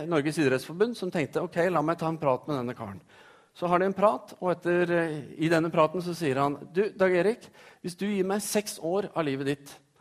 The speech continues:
så vil jeg gi deg seks år av livet mitt. Og så skal jeg hjelpe deg med å realisere den drømmen du har.» Og for de som kjenner litt til han, så vet du at, eh, Dag Erik Pedersen fikk en ganske flott karriere. Han gikk fra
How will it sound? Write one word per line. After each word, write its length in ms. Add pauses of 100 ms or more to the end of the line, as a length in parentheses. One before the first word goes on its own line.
så 160
vil 140
jeg 160
gi 100
deg 160
seks 240
år 240
av 320
livet 220
mitt. 260 (560)
Og 80
så 160
skal 140
jeg 100
hjelpe 160
deg 160
med 80
å 60
realisere 480
den 160
drømmen 260
du 80
har.» 220 (1600)
Og 380 (880)
for 80
de 160
som 160
kjenner 320
litt 140
til 180
han, 160
så 80
vet 240
du 80
at, 240
eh, 160
Dag 320
Erik 220
Pedersen 340
fikk 160
en 160
ganske 300
flott 180
karriere. 400
Han 80
gikk 160
fra 80